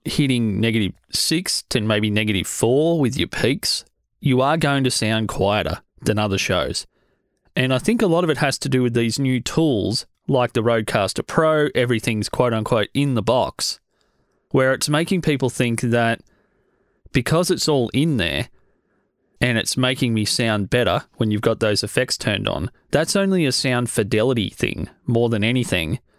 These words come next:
It's not a true volume thing. So you can have a great sounding show in and of itself that is much, much quieter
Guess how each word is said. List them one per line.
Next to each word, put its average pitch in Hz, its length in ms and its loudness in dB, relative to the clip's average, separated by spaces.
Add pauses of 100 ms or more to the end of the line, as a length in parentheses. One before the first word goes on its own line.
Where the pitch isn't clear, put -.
(380)
It's - 220 -2
not 147 260 0
a 120 140 0
true 131 420 0
volume 113 600 2
thing. 78 320 -4 (680)
So - 160 0
you 165 160 2
can 165 120 0
have 139 120 2
a 110 40 2
great 123 300 0
sounding 104 340 0
show 87 360 0 (500)
in 165 160 2
and 139 100 2
of 117 160 2
itself 107 600 -2 (320)
that 160 140 2
is 180 220 0
much, 147 320 -2
much 143 300 -2
quieter 123 720 0